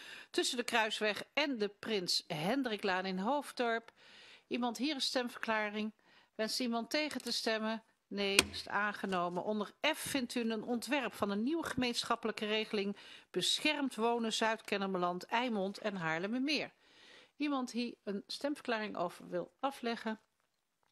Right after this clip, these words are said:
Wenst iemand tegen dit voorstel te stemmen?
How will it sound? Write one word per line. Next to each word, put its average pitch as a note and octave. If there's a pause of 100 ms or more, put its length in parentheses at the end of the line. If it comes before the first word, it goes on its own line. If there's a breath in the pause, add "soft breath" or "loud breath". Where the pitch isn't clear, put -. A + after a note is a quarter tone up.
(800 loud breath)
Wenst G#3+
iemand A#3
tegen E4
dit C4
voorstel A3
te G3+
stemmen? F3+